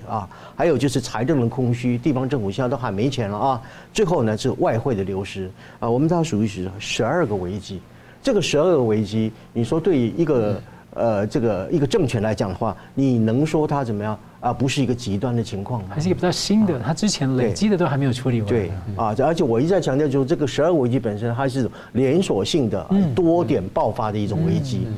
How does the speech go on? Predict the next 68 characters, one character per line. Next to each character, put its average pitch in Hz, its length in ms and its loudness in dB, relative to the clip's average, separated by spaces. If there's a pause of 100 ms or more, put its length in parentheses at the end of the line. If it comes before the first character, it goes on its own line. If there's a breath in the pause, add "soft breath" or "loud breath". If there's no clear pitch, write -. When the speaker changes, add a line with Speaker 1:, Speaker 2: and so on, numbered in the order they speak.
(140)
Speaker 1:
是 180 160 0
只 147 140 0
要 160 120 4
有 117 140 2
一 170 80 4
点， 110 260 -2
就 104 80 -4
是 104 140 -4 (100)
从 104 140 -4
刚 123 120 -2
刚 123 60 0
明 117 120 2
老 107 100 0
师 107 160 -4
所 104 160 -2
讲， 101 140 -6 (260 loud breath)
只 120 160 0
要 156 220 4
这 127 80 0
个 127 120 2
江 170 340 2
河 113 200 0
的 110 80 2
溃 165 220 0
堤 120 140 -2
的 104 100 0
时 98 100 -4
候， 120 80 0
只 123 80 -2
要 127 80 2
有 104 200 2
一 113 120 0
个 196 80 2
洞 214 260 0
口， 95 240 -4 (240 loud breath)
它 - 60 -2
就 120 120 0
可 131 120 -2
以 120 100 2
全 110 220 -2
面 147 200 2
溃 127 180 0
堤 95 160 -6
的 95 160 -10
这 156 80 -2
样 123 100 -2
的 101 60 -2
一 - 20 -4
个 101 60 -6
状 104 200 -4
态 90 260 -10
啊。 98 140 -8 (640 loud breath)
呃， 139 340 2
所 165 140 2
以， 123 600 4
呃， 85 500 -4 (500)
呃， 123 260 2
所 123 140 2
以 196 100 4
就 147 80 4
是 143 40 2
说 143 260 2
这 135 100 -2
个 120 240 2 (140 loud breath)
内 233 100 2
外 147 160 2
交 113 180 0
迫 101 240 -10